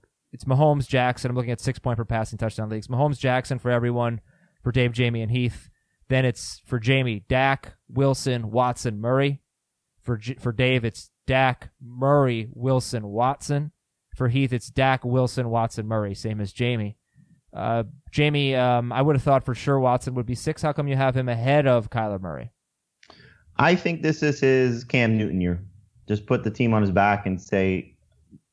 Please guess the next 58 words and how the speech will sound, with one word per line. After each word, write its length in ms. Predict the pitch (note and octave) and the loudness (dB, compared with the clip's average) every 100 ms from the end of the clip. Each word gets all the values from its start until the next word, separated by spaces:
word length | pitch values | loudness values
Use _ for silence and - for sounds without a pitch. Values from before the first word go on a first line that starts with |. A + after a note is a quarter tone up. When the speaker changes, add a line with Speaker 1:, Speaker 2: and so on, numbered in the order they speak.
| _ _ G2+ F2+ | _ _ -10 0
Speaker 2:
"Do 140 | G#2+ | 4
or 60 | G#2 | 4
die," 220 | E2+ D#2 - _ _ | 4 0 -8 _ _
'cause 100 | A2 | 0
he 40 | A2+ | 2
has 100 | A2 | 4
nothing 180 | A2 F2+ | 2 0
else. 200 | D2+ - _ - _ _ _ _ _ _ _ - _ - - | -2 -8 _ -20 _ _ _ _ _ _ _ -20 _ -20 -8
Speaker 1:
And 100 | F3+ | 0
he 40 | B3+ | 2
has 100 | C4 | 6
Brandon 260 | A3 G3+ | 6 6
Speaker 2:
So 40 | - | 6
I 20 | |
Speaker 1:
Cooks. 200 | E3+ - | 4 4
I 60 | D#3 | 2
mean, 160 | D#3 | 2
I, 240 | D#3+ D#3+ D#3+ | 2 0 0
I, 40 | |
I 60 | D#3 | 0
think 320 | C#3+ D3 - - _ _ _ _ _ | 0 -2 -6 -18 _ _ _ _ _
it's 80 | |
kinda 180 | - D3 | -2 4
Speaker 2:
No, 100 | D#3+ | 4
Cook-, 280 | C3+ G3+ - | 4 2 2
Cooks 240 | G#3+ G#3+ | 2 2
is, 120 | G#3+ F#3+ | 0 0
Cooks 220 | G3 G3 | 0 2
is 80 | G3 | 0
a 40 | |
part 220 | F3+ B2+ | 2 2
of 60 | A#2 | 0
it. 100 | A#2 | -2
That's 140 | B2 | 0
Speaker 1:
Yeah. 80 | B2+ | 2
Speaker 2:
the 40 | |
reason 140 | C3+ B2+ | 2 2
I 60 | |
moved 200 | B2 B2+ | 2 0
him 80 | B2 | 2
ahead 180 | B2 B2 | 2 2
of, 160 | A#2+ A#2+ | 0 -2
of 160 | A#2 | -2
Kyler. 340 | - G2 F#2 - | 4 4 4 4
I 120 | A#2 | 2
just 200 | B2+ D#3+ | 2 0
feel 220 | - D#3+ D3 | 0 4 6
like 300 | C3 - - - _ | 6 4 -6 -20 _
the 100 | C#3 | 0
thing 180 | G#3+ C4 | 2 2
that 140 | D4 | 4
worries 200 | F#3 G3+ | 4 4
me 80 | F3+ | 2
about 300 | D3+ C#3+ C3+ | 4 4 4
Kyler 400 | C3 B2 A#2+ A2+ | 4 4 4 2
a 80 | G#2+ | 0
little 200 | A2+ A2 | 2 2
bit 280 | F#2 F#2+ - | 2 0 -2